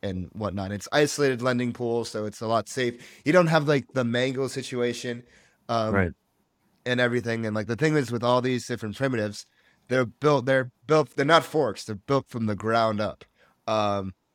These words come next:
Speaker 1: and, like, they're brand new, and they've gone through an extensive auditing process, whether it was, like,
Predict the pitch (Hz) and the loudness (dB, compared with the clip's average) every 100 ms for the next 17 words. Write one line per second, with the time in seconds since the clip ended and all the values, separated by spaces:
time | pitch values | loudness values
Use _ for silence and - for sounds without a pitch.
0 | _ - 113 104 101 101 110 98 120 127 | _ -4 -2 0 -2 -4 -6 -2 2 2
1 | 117 113 101 104 120 113 - 120 110 117 | 0 -2 -2 -2 -2 -2 2 2 2 -2
2 | 113 104 - 131 123 123 107 110 107 107 | -2 -4 -2 0 0 -2 0 0 0 -4
3 | 98 107 104 - 104 98 104 98 98 98 | -2 -2 -2 -2 -6 -6 -6 -6 -6 -8
4 | 92 92 | -8 -10